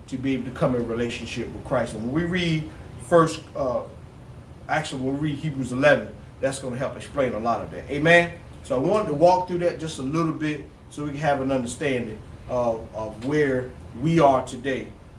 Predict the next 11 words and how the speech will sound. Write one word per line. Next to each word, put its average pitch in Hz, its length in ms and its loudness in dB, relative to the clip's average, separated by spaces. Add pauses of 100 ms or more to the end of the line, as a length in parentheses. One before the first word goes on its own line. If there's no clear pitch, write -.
(100)
And 120 360 -6
that 139 220 -4
last 160 480 0
point 143 360 0
of 120 380 -2 (400)
when 139 240 -2
we 135 340 -2 (200)
stand 185 720 4 (140)
on 143 400 0
replacement 143 580 -4
theology, 165 520 0